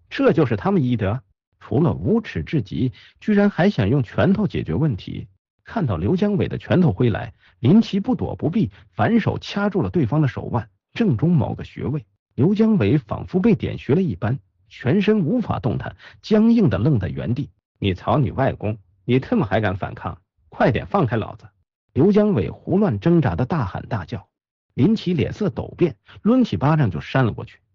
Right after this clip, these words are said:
只听啪的一声脆响，刘江伟脸上五个鲜红的手指印，半张脸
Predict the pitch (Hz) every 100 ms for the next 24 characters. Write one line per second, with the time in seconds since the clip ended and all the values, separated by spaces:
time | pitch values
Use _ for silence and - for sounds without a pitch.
0 | _ - - - 131 135 - 226 214 135
1 | 101 147 165 220 110 - - _ _ -
2 | 147 196 208 151 147 131 - 110 104 -
3 | - 101 - 202 202 175 139 107 113 156
4 | - - 107 - _ - 196 123 87 151
5 | 156 123 -